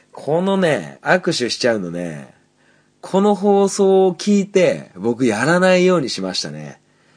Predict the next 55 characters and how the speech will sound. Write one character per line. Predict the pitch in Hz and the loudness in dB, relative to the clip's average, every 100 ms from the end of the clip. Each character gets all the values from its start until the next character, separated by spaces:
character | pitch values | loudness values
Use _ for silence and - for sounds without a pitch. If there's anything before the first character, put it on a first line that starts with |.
| _ - | _ -2
や | 147 196 | 2 2
る | 214 | 2
こ | 214 | 2
と | 208 | 2
た | 208 - | 2 2
ま | 220 | 2
に | 240 214 | 2 2
あ | 208 | 2
り | |
ま | 214 208 | 0 -2
し | |
た | - | -4
ね。 | 85 82 78 _ | -8 -12 -14 _
ハ | - 127 | -4 -2
イ | 127 | 0
タ | 135 | -2
ッ | |
チ | 127 - | -4 -10
と | 92 | -10
か | - | -10
握 | 76 85 - | -14 -14 -14
手 | - | -14
と | 80 | -14
か。 | 73 60 _ _ _ _ - _ _ _ _ | -16 -20 _ _ _ _ -20 _ _ _ _
は | _ 101 107 92 78 | _ -4 -2 -2 -8
い。 | |
ち | 78 | -6
ょ | 139 | -6
っ | |
と | - 117 | -4 -4
ね、 | 98 98 | -2 -4
こ | 113 | -4
の | 127 | -4
放 | 131 131 | -2 -2
送 | 131 | -2
聞 | 123 131 127 | -2 -2 -2
い | |
て、 | - 131 87 82 _ _ _ - - _ | 0 0 -2 -8 _ _ _ -20 -20 _
あ | - 131 135 | -8 -4 -2
ー、 | 135 | -2
渋 | - 156 | -4 -6
ち | 160 135 | -4 -4
ゃ | |
ん | 143 | -4
の | 143 | -6
言 | 147 | -4
う | |
こ | 143 | -4
と | 139 147 | -4 -2
わ | 101 113 | -2 -4
か | 123 | -8
る | 139 | -8
わ | 135 104 78 | -6 -8 -8
ー | |
っ | 101 | -10